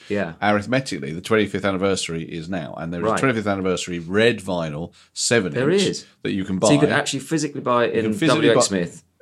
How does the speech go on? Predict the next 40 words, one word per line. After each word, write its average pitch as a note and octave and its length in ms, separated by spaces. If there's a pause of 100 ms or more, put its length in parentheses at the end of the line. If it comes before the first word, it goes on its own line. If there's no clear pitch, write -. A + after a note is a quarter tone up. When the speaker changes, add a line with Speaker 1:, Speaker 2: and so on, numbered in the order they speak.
(280)
Speaker 2:
Don't D#3+ 180
know C3 80
about - 40
Speaker 1:
No, B2 100
Speaker 2:
Dominic A#2+ 160
Speaker 1:
you - 60
Speaker 2:
Smith, F#2+ 240
Speaker 1:
can't C#2+ 100
buy D#2+ 180
it - 80
there. D#2 100
Speaker 2:
uh, G#2 260
but A2 140
you, A2 160
Woolworths. A2 760
<laughs> - 500
Speaker 1:
Yeah, - 360 (240)
or D3+ 180
Speaker 2:
Our C3 180
Speaker 1:
Jim C#3 160
Speaker 2:
price. C#3 580
Speaker 1:
Hills. - 160 (100)
Jim C3 140
Hills, B2+ 300
the A2 60
sports B2 340
shop G#2 140
in G2 100
Billingshurst, A#2 600
Speaker 2:
<laughs> - 20
Yeah, D#3+ 100
you A#2+ 100
can A2+ 140
definitely C3+ 320
Speaker 1:
that G#2+ 60
Speaker 2:
buy G2+ 100
it - 60
Speaker 1:
did G#2+ 100
Speaker 2:
there. F2+ 140
Speaker 1:
Kit - 280